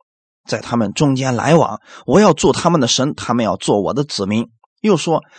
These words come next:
：“你们务要从他们中间出来，与他们分别，不要沾不洁净的物，我就收纳你们。”这段经文实际上是对今天我们所读的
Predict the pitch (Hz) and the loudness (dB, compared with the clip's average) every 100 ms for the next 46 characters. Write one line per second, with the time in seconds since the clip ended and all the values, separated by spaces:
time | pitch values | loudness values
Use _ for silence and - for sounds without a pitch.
0 | - 170 170 214 247 262 185 175 151 151 | -10 -2 0 2 2 4 6 6 2 -2
1 | 156 175 175 113 135 127 110 101 - 90 | -2 0 0 0 -2 -2 -2 -4 -6 -6
2 | 71 - _ _ _ _ 147 151 117 - | -8 -12 _ _ _ _ -2 0 0 0
3 | 156 120 90 - 170 151 110 73 - _ | 0 0 -4 -2 0 0 -2 -8 -14 _
4 | _ _ _ - 233 151 - 151 156 - | _ _ _ 4 6 4 2 2 2 -2
5 | _ _ - 165 - 107 117 117 92 113 | _ _ 2 2 2 -2 -2 -2 -2 -2
6 | 104 - _ _ - 120 104 - 113 - | -2 -6 _ _ -2 0 0 0 -2 -2
7 | _ _ _ _ - - 117 107 110 104 | _ _ _ _ -14 -2 -2 0 -4 -8
8 | - - - - _ _ _ _ _ _ | -14 -20 -20 -20 _ _ _ _ _ _
9 | _ _ _ - 330 202 135 117 - 165 | _ _ _ 4 6 6 4 0 0 0
10 | 175 120 156 - - 196 233 151 135 107 | 2 2 0 -2 2 2 2 0 2 0
11 | - 113 - 131 - - 285 302 - 131 | -2 -6 -2 -2 0 2 4 4 2 0
12 | 123 117 143 - 110 - 131 196 | 0 0 0 0 -2 -2 0 2